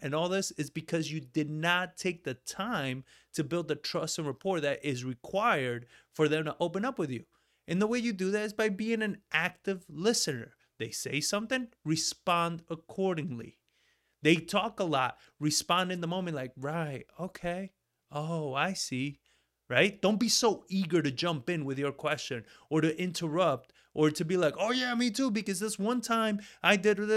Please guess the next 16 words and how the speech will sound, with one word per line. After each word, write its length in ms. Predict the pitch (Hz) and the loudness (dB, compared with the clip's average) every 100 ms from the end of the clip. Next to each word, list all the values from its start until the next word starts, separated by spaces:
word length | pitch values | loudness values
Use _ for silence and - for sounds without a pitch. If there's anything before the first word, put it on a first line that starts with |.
| 208 196 | 2 2
nobody 380 | 196 254 269 254 | 0 2 2 -2
cares 300 | - 277 277 | -4 -4 -4
about 320 | 240 220 175 | -2 0 0
you. 120 | 156 | 0
It's 180 | 135 - | -2 -2
not 200 | 190 233 | -2 0
about 500 | 220 208 269 302 - | 0 0 -2 -2 -2
you. 200 | 143 117 _ | -4 -4 _
Remember 320 | 147 196 262 | 0 2 2
point 260 | 254 277 262 | 2 -2 -2
number 200 | 254 247 | -2 -2
one, 340 | 269 311 190 - _ _ _ _ - | -2 -2 -2 -8 _ _ _ _ -2
it's 200 | 190 - - | -2 -2 0
all 280 | 208 220 226 | 2 4 2
about 400 | 208 214 208 160 - | 2 -2 -2 -8 -2
them, 300 | 247 208 | -2 -2